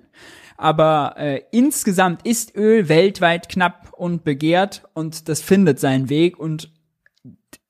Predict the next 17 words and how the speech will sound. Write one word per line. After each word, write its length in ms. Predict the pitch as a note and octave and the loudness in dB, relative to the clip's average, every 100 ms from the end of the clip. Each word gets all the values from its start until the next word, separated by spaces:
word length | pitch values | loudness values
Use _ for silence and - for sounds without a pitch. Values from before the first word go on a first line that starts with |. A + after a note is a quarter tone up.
| _ - - | _ -12 -2
die 160 | D#3+ | 0
Logistik, 720 | D#3+ E3 G#3+ B3+ - B3 - - _ - - _ _ _ | 2 4 4 2 2 -2 -4 -18 _ -20 -20 _ _ _
äh, 380 | D#4+ F3 E3 E3+ E3+ - _ _ - | -10 -6 -4 -4 -6 -12 _ _ -6
wird 320 | C3 G#3 A3 | 4 4 4
auch 180 | F#3+ - | 2 4
dafür 360 | F3 F3 F3+ | 2 4 4
hergerichtet 720 | E3 F#3 F#3 C3 C3 - A#2+ | 4 4 2 -2 -4 -4 -4
werden, 300 | C3 B2+ C#3+ | -2 0 -2
so 100 | D3 | -4
schnell, 560 | D3 - D#3 F3 G3 G3 - _ _ | -4 0 2 2 0 -4 -10 _ _
äh, 160 | D3+ - | -12 -10
es 160 | C#3+ - | -10 -8
eben 300 | D3 C3+ B2 | -8 -8 -4
geht. 380 | C#3+ C3+ E3+ - - - - | -2 -2 -4 -10 -20 -16 -4
Also 320 | D#3 E3 D#3+ - | -2 -2 -4 -4
ja, 320 | D3+ A#2 - | -2 -2 -4
wahrscheinlich 520 | C#3+ C#3+ F3 F#3+ F3 | -6 -2 0 0 -2